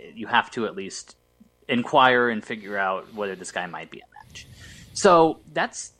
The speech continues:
kind of the first thing on this. So, yeah, I think there should be conversations. Um, what I've gathered, I've, you know, wh-, when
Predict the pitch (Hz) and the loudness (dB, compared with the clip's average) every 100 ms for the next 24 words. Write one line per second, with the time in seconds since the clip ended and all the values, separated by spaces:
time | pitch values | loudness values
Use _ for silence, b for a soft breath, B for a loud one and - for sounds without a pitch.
0 | _ - 220 196 156 156 - - 160 127 | _ -4 -4 -4 -8 -10 -10 0 2 2
1 | - - - 95 82 - 90 62 - - | -4 -16 -12 -12 -12 -16 -16 -14 -14 -12
2 | - - 110 104 180 92 101 107 - - | -6 2 2 4 2 2 0 -2 -4 -4
3 | 123 107 - 120 95 - 104 85 - - | -4 -2 -2 -2 -6 -8 -8 -8 -14 -16
4 | - - - B B B - 170 156 127 | -16 -18 -20 B B B 4 4 4 -4
5 | _ _ 156 147 226 233 302 175 147 117 | _ _ -8 -2 0 0 -4 -6 -8 -8
6 | 113 107 98 95 - - 165 240 - _ | -8 -10 -10 -10 -16 -6 -4 -4 -8 _
7 | _ _ _ 170 143 139 - 113 143 170 | _ _ _ -4 -2 -4 -8 -12 -4 -2
8 | 156 | -2